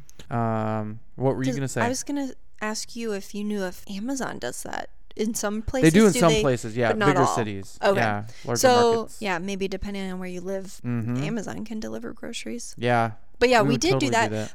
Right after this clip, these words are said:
Speaker 2: but it wasn't because of where we were now. Like, we weren't looking at it as, I mean, it was convenient, but it wasn't
Speaker 1: Mm-hmm.
Speaker 2: because, oh, we're saving time, and money is time
Speaker 1: Yeah.
Speaker 2: back then. But, I mean, it's, it,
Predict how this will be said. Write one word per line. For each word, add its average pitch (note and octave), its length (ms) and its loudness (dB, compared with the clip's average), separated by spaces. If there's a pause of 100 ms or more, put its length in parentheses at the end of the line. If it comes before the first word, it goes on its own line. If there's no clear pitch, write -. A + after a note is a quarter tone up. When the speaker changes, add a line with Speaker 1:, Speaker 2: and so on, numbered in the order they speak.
Speaker 2:
but F4 280 6
it B3 160 2
wasn't C4 480 2 (140)
because B3 360 -2
of G#3 180 -2
where A3 180 2
we G3+ 140 2
were G3+ 260 0
now. G#3 320 0
Like, G3 220 -2
we G#3+ 100 -2
weren't A#3 340 -6
looking G3+ 360 -4
at E3+ 160 0
it E3+ 100 2
as, F3+ 640 -4
I - 20 0
mean, C4+ 140 6
it B3+ 80 2
was A#3+ 160 0
convenient, A3 760 -2
but G3 160 -2
it - 100 -6
wasn't C3+ 440 4
Speaker 1:
Mm-hmm. C3+ 100 -2 (300)
Speaker 2:
because, G#3 440 -4
oh, G#3+ 380 4 (320)
we're G#3+ 140 -2
saving G#3 360 0
time, G3+ 540 -6 (460)
and G3 100 -6
money F#3+ 220 -4
is F3+ 120 -4
time F#3 580 -4
Speaker 1:
Yeah. D3 360 8
Speaker 2:
back A2+ 240 6
then. G#3+ 100 -8 (280)
But, C4 260 8
I A#3 60 0
mean, A#3 280 -2
it's, - 300 -6 (300)
it, - 140 -6